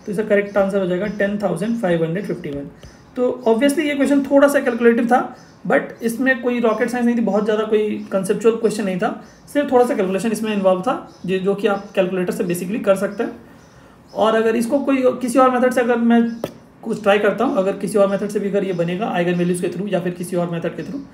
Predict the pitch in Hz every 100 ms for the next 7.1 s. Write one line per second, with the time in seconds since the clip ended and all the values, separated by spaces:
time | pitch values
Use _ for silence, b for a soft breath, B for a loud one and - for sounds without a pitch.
0 | B - 220 220 220 180 180 190 185 233
1 | 403 - - 175 196 190 185 185 180 233
2 | 180 170 170 175 175 214 233 - 170 170
3 | 175 170 160 160 175 226 - 240 277 -
4 | B B B B B B 196 190 196 208
5 | 214 269 285 - - - - 190 226 233
6 | 233 247 233 - 233 220 220 226 214 202
7 | 208